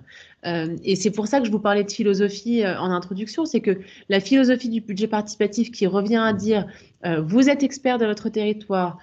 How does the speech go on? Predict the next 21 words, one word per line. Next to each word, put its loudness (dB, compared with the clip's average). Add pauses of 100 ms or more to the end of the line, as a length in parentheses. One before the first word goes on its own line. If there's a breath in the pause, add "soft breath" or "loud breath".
(260 loud breath)
euh, 0
vous 2
avez 6
une 4
ex-, -4
une, -4
une -2
expertise, -4
et 2
c'est -4
sur -6
cette 0
expertise, -4
sur -6
cette -4
créativité -2
qu'on -2
a 2
envie 2
de -12
se, 2